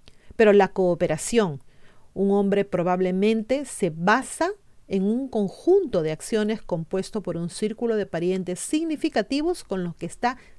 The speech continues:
físicamente cerca y que en ese momento no está en disputa. Los romaníes han sido uno de los vehículos a través de los cuales se han difundido las creencias y prácticas populares,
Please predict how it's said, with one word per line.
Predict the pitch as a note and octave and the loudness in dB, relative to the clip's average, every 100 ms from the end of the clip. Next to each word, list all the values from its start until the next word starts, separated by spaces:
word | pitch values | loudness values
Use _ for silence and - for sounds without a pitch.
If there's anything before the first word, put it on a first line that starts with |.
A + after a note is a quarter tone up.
| - - | -20 -12
físicamente | - F4 - C#4 A#3+ G3+ G3+ F#3+ | 4 4 4 -2 -2 0 0 -2
cerca | F#3 C4 C4+ F4 G4 | -2 0 0 -2 -6
y | A3+ G#3 | -4 -2
que | G3+ | -2
en | G#3 | -2
ese | G#3+ A3 | -4 -4
momento | F#3 G3 G#3+ G#3+ - | -4 -2 -4 -6 -4
no | F#3 F#3+ | -2 -2
está | F3+ F3+ | -4 -6
en | D#3+ | -8
disputa. | D3+ - D#3+ E3+ - - - _ - - - - - - - - - - - | -10 -10 -12 -12 -16 -20 -20 _ -20 -20 -20 -20 -20 -20 -20 -20 -18 -6 8
Los | C4+ | 8
romaníes | D4 C#4 C#4+ F4 G4+ G3 G#3+ - - - | 8 4 4 6 6 6 0 -6 -8 -2
han | B3 B3 | 2 2
sido | - C#4 C4 C4 - - - F3+ - | 4 6 6 4 -4 -18 -14 -10 -2
uno | B3+ C4+ C#4 | 2 4 6
de | |
los | A3+ F3+ | 6 6
vehículos | G3 G#3+ B3+ B3+ - | 2 2 2 0 2
a | G3+ | -2
través | G3+ F#3 G#3+ | 0 2 2
de | G3+ | 4
los | G#3 F#3 | 2 2
cuales | - A3+ A3+ A#3+ | 2 4 6 2
se | - G3+ | 0 0
han | G#3+ G#3+ | 2 0
difundido | A3+ - F3 E3+ B3 D#4+ G#3 | 0 -2 -2 0 0 0 0
las | F3 | -2
creencias | - F3+ F#3 A3 G#3+ A#3+ - | -2 0 2 0 -2 -4 -4
y | F3+ | -8
prácticas | - G#3 G#3 A#3+ A3 G#3 | -2 -2 0 -6 -4 -6
populares, | - C4 B3+ G3+ F3 D#3+ G3 - | 0 0 4 4 4 0 -4 -8